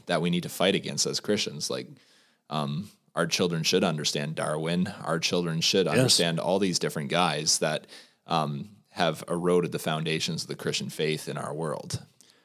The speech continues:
Speaker 2: Yeah, I, I one hundred percent agree. In fact, uh, it's not on the curriculum this year, I think, but it might be next year. I think my daughter has to read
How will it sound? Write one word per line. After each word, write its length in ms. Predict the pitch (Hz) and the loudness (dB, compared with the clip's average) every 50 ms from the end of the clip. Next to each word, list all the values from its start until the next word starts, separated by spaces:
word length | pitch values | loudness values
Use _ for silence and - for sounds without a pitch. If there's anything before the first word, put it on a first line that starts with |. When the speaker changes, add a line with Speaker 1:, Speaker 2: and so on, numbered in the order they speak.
| _ _ _ _ _ _ | _ _ _ _ _ _
Speaker 2:
Yeah, 140 | 143 143 135 | 6 8 8
I, 300 | 127 127 131 143 135 131 | 8 8 6 6 8 8
I 40 | 131 | 8
one 160 | 131 139 156 143 | 10 10 10 12
hundred 220 | 135 175 185 147 | 12 12 10 10
percent 320 | 139 123 - 131 117 - 104 | 8 8 10 10 10 8 6
agree. 340 | 92 87 104 131 160 120 | 6 8 10 10 12 12
In 100 | 98 90 | 10 8
fact, 380 | - - 127 120 117 113 - - - - - - _ _ _ _ _ _ | 8 8 8 8 8 6 2 -4 -14 -16 -20 -20 _ _ _ _ _ _
uh, 260 | - 110 104 104 110 113 - - | 0 2 4 4 2 0 0 0
it's 340 | - 156 - - - - - | 2 0 4 4 4 8 10
not 160 | 190 190 202 | 10 12 12
on 100 | 208 202 | 12 10
the 80 | 180 - | 8 8
curriculum 640 | - - 147 160 143 - 165 147 131 117 110 101 | 8 8 8 8 10 10 8 10 10 10 8 8
this 460 | 92 110 - - - - - - - - | 8 10 10 10 8 6 4 2 0 2
year, 300 | 95 90 90 87 85 85 | 4 6 6 6 6 6
I 80 | 85 78 | 4 6
think, 200 | - 147 160 131 | 6 6 6 6
but 140 | 110 104 | 6 4
it 80 | 107 107 | 4 4
might 220 | 107 110 127 143 | 4 4 4 4
be 100 | 135 139 | 2 0
next 480 | 117 104 101 107 117 120 - - - - | -2 -2 -2 -2 -2 2 2 2 2 2
year. 100 | 110 95 | 0 0
I 40 | 87 | 0
think 160 | - 165 180 | 2 2 2
my 100 | 170 165 | 2 4
daughter 300 | 117 110 113 135 143 101 | 4 4 4 4 2 0
has 200 | 98 117 117 - | 0 0 0 0
to 100 | - - 98 | 0 0 0
read 380 | 98 104 113 113 104 95 - | 2 4 4 4 4 2 -2